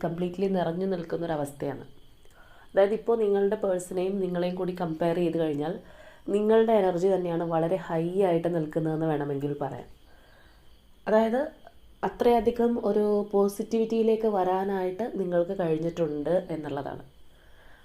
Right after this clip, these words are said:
അപ്പോൾ maybe നിങ്ങൾക്ക് തന്നെ അത് സ്വയം ഫീൽ ചെയ്യുന്നുണ്ടാവാം. നിങ്ങൾ ഈ അടുത്തായിട്ട് ഒരുപാട് മാറിപ്പോയിരിക്കുന്നു, നല്ലൊരു ചേഞ്ച് നിങ്ങൾക്ക് സംഭവിച്ചിട്ടുണ്ട്. നിങ്ങൾ നിങ്ങളുടെ ലൈഫിലെ പല കാര്യങ്ങളും ഇപ്പോൾ മാറ്റിയിട്ടുണ്ടാവും. ചിലപ്പോൾ നിങ്ങളുടെ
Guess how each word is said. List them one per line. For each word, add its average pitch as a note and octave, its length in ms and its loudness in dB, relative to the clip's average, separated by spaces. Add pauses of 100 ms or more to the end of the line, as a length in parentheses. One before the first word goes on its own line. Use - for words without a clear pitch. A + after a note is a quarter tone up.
(120)
അപ്പോൾ A3 220 -6
maybe A3+ 280 6 (260)
നിങ്ങൾക്ക് G3+ 440 2
തന്നെ G3 240 0
അത് G3 80 0 (100)
സ്വയം F3+ 380 -2
ഫീൽ F3+ 220 2
ചെയ്യുന്നുണ്ടാവാം. D#3+ 600 -2 (800)
നിങ്ങൾ G3 240 0
ഈ - 20 -2 (120)
അടുത്തായിട്ട് E3+ 440 -2 (120)
ഒരുപാട് E3+ 300 0 (120)
മാറിപ്പോയിരിക്കുന്നു, D3+ 840 -4 (680)
നല്ലൊരു G3+ 360 0 (100)
ചേഞ്ച് G#3 480 0
നിങ്ങൾക്ക് F3+ 400 -2
സംഭവിച്ചിട്ടുണ്ട്. D#3+ 760 -4 (1160)
നിങ്ങൾ A3 240 8
നിങ്ങളുടെ G3+ 320 2
ലൈഫിലെ F3 560 2
പല F#3 180 4 (120)
കാര്യങ്ങളും F3 560 2
ഇപ്പോൾ F3 200 -4
മാറ്റിയിട്ടുണ്ടാവും. D3 720 -4 (300)
ചിലപ്പോൾ G#3+ 280 0
നിങ്ങളുടെ G3 320 2